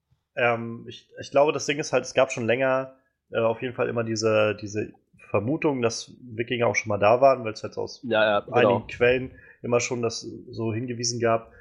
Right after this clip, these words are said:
Speaker 1: Und dann ließ sich das, glaub ich, so auf den Leif Erikson, ähm,
Speaker 2: Mhm.
Speaker 1: zurückführen. Und, äh, jetzt für American Gods war ja dann nachher, äh,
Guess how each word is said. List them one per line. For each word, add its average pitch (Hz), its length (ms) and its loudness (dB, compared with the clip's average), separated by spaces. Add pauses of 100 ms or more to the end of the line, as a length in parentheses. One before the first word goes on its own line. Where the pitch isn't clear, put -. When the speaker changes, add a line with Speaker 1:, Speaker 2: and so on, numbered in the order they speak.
(140)
Speaker 1:
Und 113 100 -6
dann 113 300 0
ließ 123 180 -6
sich 120 100 -10
das, 110 160 -6
glaub 113 140 4
ich, 113 100 -6
so 117 80 2
auf - 100 -2
den 104 180 -4
Leif 101 280 4
Erikson, 131 960 -4
ähm, 113 140 -10
Speaker 2:
Mhm. 127 140 2
Speaker 1:
zurückführen. 156 540 -4 (500)
Und, 110 220 -2
äh, 95 40 -8 (260)
jetzt 220 260 6
für 123 120 0
American 120 360 2
Gods 127 260 2
war 123 100 2
ja 123 120 0
dann 117 140 -4
nachher, 110 500 -4 (360)
äh, 104 420 -4